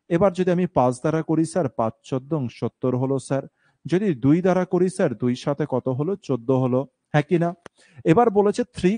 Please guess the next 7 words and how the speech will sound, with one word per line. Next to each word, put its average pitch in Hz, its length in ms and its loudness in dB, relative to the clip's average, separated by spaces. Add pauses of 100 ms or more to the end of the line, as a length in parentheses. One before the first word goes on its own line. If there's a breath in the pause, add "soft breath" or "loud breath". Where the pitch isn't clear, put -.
(160)
consecutive, 180 880 2
consecutive 180 680 2
মানে 185 240 2
পরপর। 175 560 2 (360)
আর 143 200 0
কনজিকিউটিভ 170 640 0
নাম্বার 185 320 2